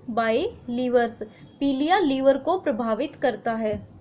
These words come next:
तो हमारा लास्ट क्वेश्चन है, "Ant amoeba histolica is transmitted through",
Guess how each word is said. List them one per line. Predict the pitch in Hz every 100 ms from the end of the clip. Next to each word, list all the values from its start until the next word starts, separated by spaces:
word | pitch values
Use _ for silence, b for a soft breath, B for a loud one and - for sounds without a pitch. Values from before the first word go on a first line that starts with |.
| - _ _ _ _ _ _ _ _ _ _ -
तो | 311
हमारा | 330 349 359
लास्ट | 339 269 269 -
क्वेश्चन | 311 302 330 311
है, | 302 349 -
"Ant | 302 370 -
amoeba | 302 285 247 311
histolica | 311 277 269 247 254 302 359
is | 269 262 - 277
transmitted | 262 262 269 277 277 349 339
through", | - 277 226 220